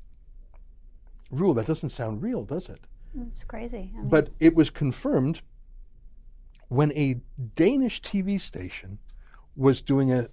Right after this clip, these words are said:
Speaker 1: show on Tommy. Tommy was coming to town. They wanted to denounce him. They're, they're liberals in Copenhagen. So they put on their Facebook page, "Tommy Robinson is, is coming in.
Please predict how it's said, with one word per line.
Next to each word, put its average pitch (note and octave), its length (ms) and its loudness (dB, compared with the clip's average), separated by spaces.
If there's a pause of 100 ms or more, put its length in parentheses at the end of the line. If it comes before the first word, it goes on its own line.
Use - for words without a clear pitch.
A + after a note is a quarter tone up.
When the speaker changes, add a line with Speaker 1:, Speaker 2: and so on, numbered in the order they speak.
(100)
Speaker 1:
show C4 400 2
on G#2+ 140 -2
Tommy. E2 380 -10
Tommy B2+ 320 -2
was G#2 220 -8
coming F#2+ 300 -8
to G2+ 100 -18
town. F#3 320 -2 (260)
They D3 120 6
wanted D#3+ 260 4
to - 80 -8
denounce D#3 500 0
him. - 100 -14 (1040)
They're, G#2 200 -6
they're G2 160 -6
liberals F#2 440 -8
in F2 180 -10 (280)
Copenhagen. F#2 480 -12 (340)
So - 200 2
they D3+ 240 6 (160)
put G3 160 4
on G3 100 8
their F3+ 100 6
Facebook - 400 0
page, A#2 220 -2
"Tommy G#3 240 0
Robinson E3+ 500 -2
is, B2+ 300 -6
is A#2+ 120 -2
coming A#2+ 320 -4
in. D3+ 200 2